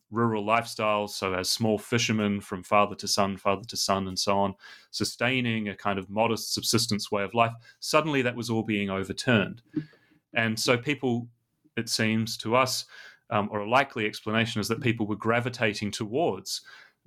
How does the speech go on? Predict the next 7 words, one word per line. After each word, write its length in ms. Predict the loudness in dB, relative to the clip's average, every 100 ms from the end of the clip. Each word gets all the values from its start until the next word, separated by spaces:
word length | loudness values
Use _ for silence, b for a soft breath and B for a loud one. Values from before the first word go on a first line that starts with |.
| -4
uh, 360 | 0 0 0 -4 _ _
uh, 280 | -4 -2 -2 -4 -12 -20 -18 -18 _ -20 -6
attractive, 800 | -4 0 0 -2 -2 0 0 -6 B B B B B _ _ _ _ -20 _
um, 420 | 2 2 2 -4 -12 _ _ -2
ideas, 880 | -2 0 0 0 0 -2 -4 -6 b b b b _ _
themes 560 | -4 0 2 0 -2 -2
that 200 | 0